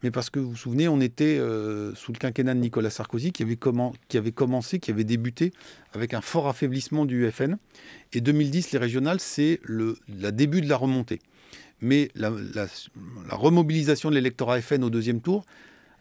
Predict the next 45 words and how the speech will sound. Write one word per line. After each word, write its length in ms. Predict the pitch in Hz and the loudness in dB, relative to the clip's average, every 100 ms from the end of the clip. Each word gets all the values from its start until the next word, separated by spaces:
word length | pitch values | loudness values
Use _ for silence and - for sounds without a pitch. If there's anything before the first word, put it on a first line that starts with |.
| - | 0
à 100 | 143 | 2
l'époque, 280 | 131 190 190 | 4 0 -2
s'était 320 | 120 123 135 | -4 -2 -2
inscrit 420 | 127 - 185 220 - _ _ _ _ _ | -2 -2 -2 -2 -6 _ _ _ _ _
dans 180 | 113 123 | -2 -2
un 60 | |
contexte 320 | 123 120 143 - | -4 -2 -4 -4
psychologique 460 | 139 135 131 175 | 2 2 2 0
qui 60 | - | 0
était 140 | 120 | -2
tout 220 | 113 127 | -4 0
autre, 100 | 190 | 0
c'est-à-dire 260 | - 127 143 | 0 -4 -2
que 100 | 123 | 2
le 140 | 120 | 0
F 120 | 120 175 | 0 0
N 100 | 160 | 0
avait 140 | 123 | -2
fait 160 | 117 117 | -2 -2
bien 240 | 117 156 | 4 4
mieux 260 | 160 170 202 _ _ _ _ _ _ _ _ _ | 6 2 0 _ _ _ _ _ _ _ _ _
que, 80 | 156 | 4
euh, 420 | 165 160 139 120 | 4 4 0 -2
ce 180 | - 151 | 0 0
à 100 | 143 | 0
quoi 340 | - 165 165 | 2 4 4
on, 160 | 151 131 131 | 2 0 0
on 100 | 127 | 0
aurait 160 | 123 | 0
pu 140 | 117 165 | -2 -2
s'attendre. 420 | 127 107 90 - - | -2 -2 -6 -6 0
Là, 160 | 139 | 2
on 100 | 143 117 | 4 0
est 20 | |
au 60 | |
contraire 400 | 113 127 - 170 | 0 -2 2 2
avec 200 | 127 120 | 2 -2
une 120 | 123 120 | -2 -4
espèce 340 | - 165 131 | -2 0 0
de, 240 | 110 104 | 0 0
d'effet 320 | 104 117 - 135 | -2 -2 -2 -4
coup 160 | - | -2
de 80 | 131 | 2
bâton. 380 | 131 - 160 196 - - - - - - - | 2 2 -2 -2 -8 -20 -20 -20 -20 -18 -4
Et, 240 | 127 120 | -2 -2